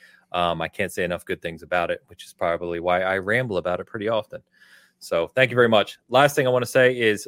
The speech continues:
my cousin from England, who was here, which I, I told you guys, um, when, uh, he was visiting,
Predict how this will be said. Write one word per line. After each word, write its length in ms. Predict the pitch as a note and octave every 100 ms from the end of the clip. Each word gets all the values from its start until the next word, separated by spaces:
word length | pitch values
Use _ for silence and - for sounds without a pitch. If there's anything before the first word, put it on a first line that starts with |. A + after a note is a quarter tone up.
| -
my 120 | G#2+
cousin 420 | - G#3 E3 B2
from 220 | - A#2
England, 360 | C#3 C3 G#2 G2+
who 120 | A2
was 160 | F#2 -
here, 480 | F#3 D3 F2+ G#2+ - D3
which 220 | G2+ F2+
I, 180 | F2 F2 G#2
I 80 | F#2
told 280 | A#2 G#2
you 60 | F#2+
guys, 340 | F#2 F2 E2+ F2+
um, 280 | F2 E2+ - _ _ _ _
when, 260 | F#2+ F#2 F2+
uh, 160 | E2+
he 80 | G2
was 120 | F2
visiting, 500 | G#2 A2 F#2 F2 F2